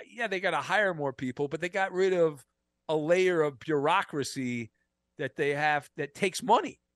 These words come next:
So that is, that is pretty wild, though, that the, that, that in, to think that a television broadcaster is a, is going belly up in this era of sports.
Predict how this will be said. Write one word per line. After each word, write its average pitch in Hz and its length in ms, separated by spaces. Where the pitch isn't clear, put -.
So 127 500
that 151 160
is, - 220
that 143 140
is 127 80
pretty 110 220
wild, 101 320
though, 90 140
that 92 160
the, 98 300
that, 107 220
that 120 240
in, 131 320
to 156 100
think - 360
that 135 160
a 123 180
television 185 680
broadcaster 131 800
is 110 100
a, 120 60
is 117 160
going 147 320
belly 170 320
up 123 300
in 156 220
this 208 260
era 165 340
of 113 180
sports. - 380